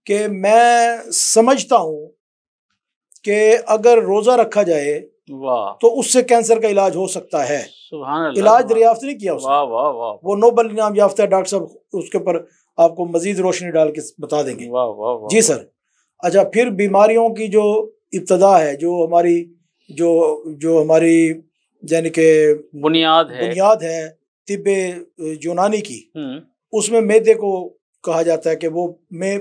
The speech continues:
Speaker 1: मैदा असल मेन चीज़ है।
Speaker 2: अह-, अहम चीज़ है।
Speaker 1: अहम चीज़ है।
Speaker 2: बिल्कुल ठीक।
Speaker 1: ठीक है जी, अब आप देखें मैदे के जो मसाइल हैं,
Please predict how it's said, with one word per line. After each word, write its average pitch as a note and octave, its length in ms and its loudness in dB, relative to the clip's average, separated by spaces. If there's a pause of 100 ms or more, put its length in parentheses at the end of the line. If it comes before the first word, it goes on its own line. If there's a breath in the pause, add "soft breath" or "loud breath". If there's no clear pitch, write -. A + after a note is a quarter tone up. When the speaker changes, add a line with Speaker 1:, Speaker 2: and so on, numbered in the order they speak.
Speaker 1:
मैदा F#3+ 360 2
असल E3+ 220 -2
मेन F#3 220 -8
चीज़ C3 220 -14
है। D3+ 180 -8
Speaker 2:
अह-, E3 120 -10
अहम C#3+ 140 -12
चीज़ A#2+ 280 -14
है। - 40 -10
Speaker 1:
अहम A3 260 4
चीज़ B2 280 -12
है। G2+ 80 -20
Speaker 2:
बिल्कुल C3+ 240 -20 (100)
ठीक। C3 120 -20 (140)
Speaker 1:
ठीक G#3 180 -2
है G#3+ 60 4
जी, G3+ 220 -8
अब F#3+ 160 -2
आप G3 140 4
देखें F#3 600 -6 (420)
मैदे F#3 500 2 (460)
के F3+ 300 0
जो F3 240 0
मसाइल E3+ 440 2
हैं, C3+ 280 -8